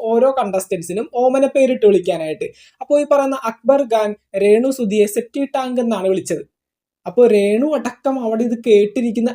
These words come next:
എല്ലാ കണ്ടസ്റ്റന്റ്സും ഒരു രീതിയിൽ തന്നെ പെട്ടെന്ന് ഞെട്ടിപ്പോയിട്ടുണ്ടായിരുന്നു. എന്തുകൊണ്ടാണ് ഒരു വ്യക്തിയെ സെപ്റ്റി ടാങ്ക് എന്നുള്ള രീതിയിൽ ഉപമിച്ചതെന്ന് ചോദിച്ചുകൊണ്ട്. അപ്പോ രേണു ഇതിനെപ്പറ്റി സംസാരിക്കുന്നുണ്ട്. "സെപ്റ്റി ടാങ്ക് എന്ന് എന്തുകൊണ്ടാണ് പറഞ്ഞത്? സെപ്റ്റി ടാങ്കോ?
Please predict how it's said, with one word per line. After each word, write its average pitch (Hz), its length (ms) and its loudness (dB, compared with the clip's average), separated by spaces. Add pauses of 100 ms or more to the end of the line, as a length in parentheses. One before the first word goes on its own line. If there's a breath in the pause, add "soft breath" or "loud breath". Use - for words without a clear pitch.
എല്ലാ 233 600 -2
കണ്ടസ്റ്റന്റ്സും 214 680 -2 (320)
ഒരു 330 400 6
രീതിയിൽ 233 440 2
തന്നെ 233 120 0
പെട്ടെന്ന് 285 540 2 (140)
ഞെട്ടിപ്പോയിട്ടുണ്ടായിരുന്നു. 185 1120 0 (140)
എന്തുകൊണ്ടാണ് 262 520 -4
ഒരു 240 280 -4
വ്യക്തിയെ 233 520 0 (240)
സെപ്റ്റി 208 420 -6
ടാങ്ക് 277 300 0
എന്നുള്ള 277 260 2
രീതിയിൽ 226 400 0
ഉപമിച്ചതെന്ന് 190 600 -2
ചോദിച്ചുകൊണ്ട്. 160 540 -10 (540)
അപ്പോ 302 260 8 (120)
രേണു 269 280 4
ഇതിനെപ്പറ്റി 254 400 0
സംസാരിക്കുന്നുണ്ട്. 233 680 0
"സെപ്റ്റി 226 420 -4
ടാങ്ക് 311 300 2
എന്ന് 294 120 0
എന്തുകൊണ്ടാണ് 226 480 0
പറഞ്ഞത്? 190 360 -2
സെപ്റ്റി 214 360 -4
ടാങ്കോ? 233 560 0